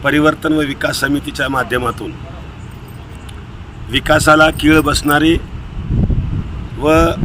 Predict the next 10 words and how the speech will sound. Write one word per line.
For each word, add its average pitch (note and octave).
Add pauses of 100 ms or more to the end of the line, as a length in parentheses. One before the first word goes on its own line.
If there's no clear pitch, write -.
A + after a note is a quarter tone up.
(1900)
सोलापूरच्या D#3
सर्व D#3+ (2250)
बंधू C#3
भगिनींना, D3+
जनतेला, C#3+
सर्व D3
नागरिकांना C#3+ (1700)
मृत्यूच्या D3+
खाईत D3+
नेणारे C#3+